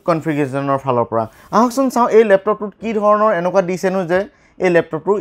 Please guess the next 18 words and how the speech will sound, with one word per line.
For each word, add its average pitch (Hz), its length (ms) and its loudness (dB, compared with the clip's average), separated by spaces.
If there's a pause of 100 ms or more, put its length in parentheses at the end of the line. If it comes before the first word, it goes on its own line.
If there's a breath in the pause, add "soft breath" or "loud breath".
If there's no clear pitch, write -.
(120)
ষ্টুডেণ্টৰ 151 480 0
কাৰণে 135 200 2 (100)
পাৰফে-, 147 360 0
পাৰফেক্ট 143 420 0
হৈ 135 180 2
পৰিছে 131 240 0 (280 soft breath)
বা 220 160 2
হোম 214 280 6
ইউজ 196 220 -2
কৰাৰ 143 320 4
কাৰণে। 110 200 -6 (140)
বেছি 180 180 -2 (120)
ওজন 180 280 4
নহয়, 180 240 -4 (120)
ওৱান 135 240 2 (160)
পইণ্ট 180 240 -2 (100)
ছেভেন 147 280 2 (120)
কেজি 151 260 2